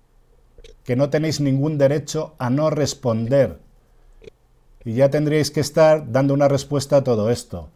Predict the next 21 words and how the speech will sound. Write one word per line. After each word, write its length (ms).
porque 260
vuelvo 220
a 60
decir 240
lo 120
mismo, 460
porque 320
vuestra 400
soberbia 840
no 220
os 120
deja 300
ver 400
que 80
a 40
lo 80
mejor 280
todo 300
esto 560
tiene 300
una, 640